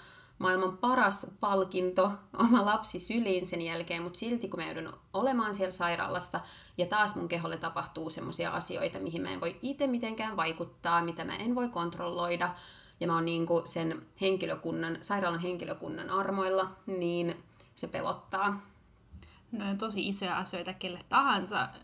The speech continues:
Speaker 2: joka on raskaana ja joka odottaa synnytystä, niin mä voin edes kuvitella,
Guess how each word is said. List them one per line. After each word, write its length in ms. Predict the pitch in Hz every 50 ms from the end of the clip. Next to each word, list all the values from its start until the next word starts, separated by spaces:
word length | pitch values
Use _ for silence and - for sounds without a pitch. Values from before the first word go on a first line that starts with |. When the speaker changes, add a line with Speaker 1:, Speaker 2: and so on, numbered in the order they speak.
| - -
Speaker 2:
joka 440 | 156 - 160 170 - - 156 147 -
on 140 | 147 156 - -
raskaana 640 | - 160 156 - - - - - - 110 120 127 120
ja 100 | 120 -
joka 280 | - - - 127 160 - - - - - - -
odottaa 340 | 202 170 160 - - 175 180
synnytystä, 720 | - 185 170 175 170 165 - - 175 - - - - 165
niin 180 | 160 165 175 175
mä 120 | 165 160
voin 100 | 165 151
edes 160 | 139 180 -
kuvitella, 540 | - - 202 196 185 - - - - 170 208